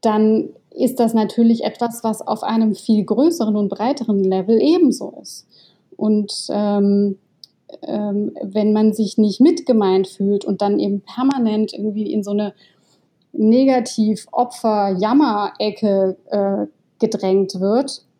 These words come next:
und die eigene, ähm, äh, Identität und, äh, Lebenserfahrung, Trama-, Transformationserfahrung, sagt man ja so gerne, ne? Also was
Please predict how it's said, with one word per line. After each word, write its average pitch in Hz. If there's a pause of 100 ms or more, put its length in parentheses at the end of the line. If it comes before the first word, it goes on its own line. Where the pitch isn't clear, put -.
(760)
und 214
die -
eigene, 214 (680)
ähm, 202 (320)
äh, 220 (480)
Identität 220
und, 208
äh, 208
Lebenserfahrung, 208
Trama-, 208
Transformationserfahrung, 220
sagt 185
man 190
ja 185
so 180
gerne, 180
ne? 311
Also 196
was 202